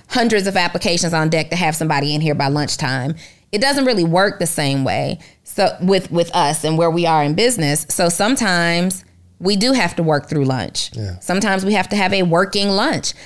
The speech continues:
Speaker 1: Some days there will be absolutely nothing to do. Nothing. I have s-, many of those days where there's really nothing to do. But then on days where there is something to do, it's a whole lot to do, right? And it's not,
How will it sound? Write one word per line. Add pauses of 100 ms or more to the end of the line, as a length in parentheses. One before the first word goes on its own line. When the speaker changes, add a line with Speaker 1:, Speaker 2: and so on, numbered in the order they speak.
(100)
Speaker 1:
Some
days
there
will
be
absolutely
nothing
to
do. (160)
Nothing.
I
have (300)
s-,
many
of
those
days
where
there's
really
nothing
to
do. (380)
But
then
on
days
where
there
is
something
to
do,
it's
a
whole (240)
lot (200)
to
do,
right? (360)
And (360)
it's
not,